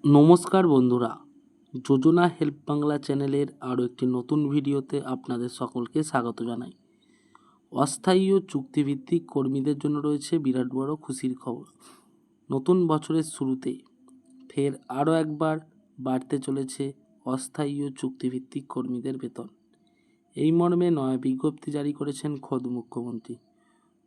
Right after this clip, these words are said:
তো কাদের ক্ষেত্রে কতটা পরিমাণ বাড়তে চলেছে বেতন, বর্ধিত বেতনের সুবিধাই বা তারা কবে থেকে পেতে চলেছেন,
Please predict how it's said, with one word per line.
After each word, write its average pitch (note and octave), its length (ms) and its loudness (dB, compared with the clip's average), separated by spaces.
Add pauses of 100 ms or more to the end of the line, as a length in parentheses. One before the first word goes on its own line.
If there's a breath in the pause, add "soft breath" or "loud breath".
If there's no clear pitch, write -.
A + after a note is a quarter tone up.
(100)
তো B2+ 300 -2
কাদের C#3 320 0
ক্ষেত্রে D#3+ 540 -2 (100)
কতটা B2+ 360 -4
পরিমাণ B2 440 -4
বাড়তে A#2+ 340 -6
চলেছে B2 420 -6
বেতন, C#3+ 440 -4 (540)
বর্ধিত B2 420 -8
বেতনের D3 420 -4
সুবিধাই D3+ 480 -2
বা D#3+ 120 0
তারা B2 240 -6
কবে A#2+ 280 -6
থেকে B2 320 -8
পেতে B2+ 260 -6
চলেছেন, C#3+ 480 -6